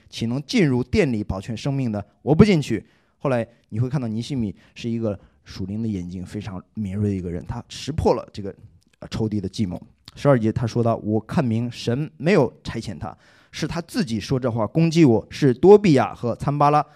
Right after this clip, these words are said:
这两个外邦的仇敌会买了他。会买他的缘故是要叫我惧怕，依从他犯罪。”那这个包括前面一个，这个讲到的是尼西米被人邀请说，“你，你过来，我们商量商量。”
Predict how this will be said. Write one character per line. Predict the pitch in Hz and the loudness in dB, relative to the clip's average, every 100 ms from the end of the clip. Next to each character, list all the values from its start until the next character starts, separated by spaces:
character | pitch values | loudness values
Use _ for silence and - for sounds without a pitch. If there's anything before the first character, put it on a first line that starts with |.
| _ | _
这 | - | -8
两 | 113 104 | -6 -4
个 | 107 | -2
外 | 123 | -2
邦 | 113 | 0
的 | 110 | -4
仇 | 101 107 | -4 -6
敌 | 110 101 110 | -4 -6 -8
会 | - 233 | 6 8
买 | 139 90 | 8 0
了 | 58 | -8
他。 | 110 - _ _ _ _ _ | -12 -14 _ _ _ _ _
会 | - 247 | 4 6
买 | 165 120 | 6 2
他 | 165 | 2
的 | 151 | 2
缘 | 117 120 156 | 4 4 2
故 | 180 156 123 | 2 2 2
是 | - 127 113 | -2 -4 -2
要 | 110 101 _ _ _ - | -2 -4 _ _ _ 0
叫 | 165 143 | 6 8
我 | 110 98 | 8 2
惧 | - 175 120 | 0 4 4
怕， | - 101 - | 2 -14 -6
依 | 139 147 | -2 -2
从 | 120 110 | -4 -8
他 | - 107 - _ - | -6 -8 -10 _ 0
犯 | 147 120 | 2 2
罪。” | 123 101 - - | 2 0 -2 -6
那 | 120 | -6
这 | - 233 | -4 -4
个 | 139 113 101 - _ _ _ - | 4 4 4 -2 _ _ _ 2
包 | 170 | 4
括 | 165 | 6
前 | 135 - 127 | 4 2 0
面 | 170 135 | 2 2
一 | |
个， | 107 104 - - | 2 -2 -4 -10
这 | 117 | -8
个 | 104 104 98 95 | -4 -2 -2 -4
讲 | - 101 | -4 -4
到 | 104 | -4
的 | 98 | -6
是 | - 104 92 _ | -4 -4 -4 _
尼 | 113 147 | -4 -4
西 | 160 | -2
米 | 151 104 | -2 -2
被 | - - | -2 0
人 | 117 117 | 2 4
邀 | 151 165 | 4 4
请 | 110 | 0
说 | 92 92 85 | -6 -6 -6
，“你， | 101 127 127 | -6 -6 -8
你 | 147 123 | -6 -2
过 | 135 196 | 4 6
来， | 117 | 6
我 | 101 | 0
们 | 107 | -4
商 | 117 190 | 2 2
量 | 180 127 | 2 0
商 | 101 | -4
量。” | 98 | -8